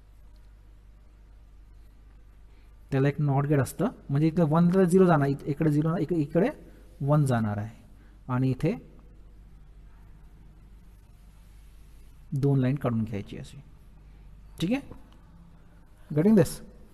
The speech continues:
तर प्रत्येक दोन gate आहे, ठीक आहे,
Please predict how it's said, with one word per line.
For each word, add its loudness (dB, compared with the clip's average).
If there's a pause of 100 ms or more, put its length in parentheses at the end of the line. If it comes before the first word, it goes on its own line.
(920)
तर -4
प्रत्येक 0
दोन 10
gate 10
आहे, 6 (880)
ठीक 2
आहे, 0